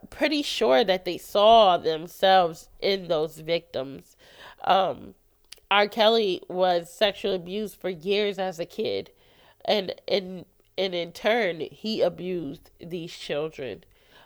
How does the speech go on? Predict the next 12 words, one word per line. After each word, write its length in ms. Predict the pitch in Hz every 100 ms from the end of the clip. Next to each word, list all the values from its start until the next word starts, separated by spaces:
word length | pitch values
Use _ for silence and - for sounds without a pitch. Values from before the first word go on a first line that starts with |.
| _
Um, 440 | - 170 147 185 180 _ _ _ _ _ _ _ - -
and 200 | 175 175
so 460 | - 175 156 147 - - _ _ _ _ _ _ _ _
a 120 | 175
lot 240 | 180 170 185
of 100 | -
people 480 | 220 190 190 175 -
were 160 | 175 170
faced 400 | 185 190 - 170
with, 160 | 160 - - - - - - -
you 140 | - 196
know, 340 | 170 147 156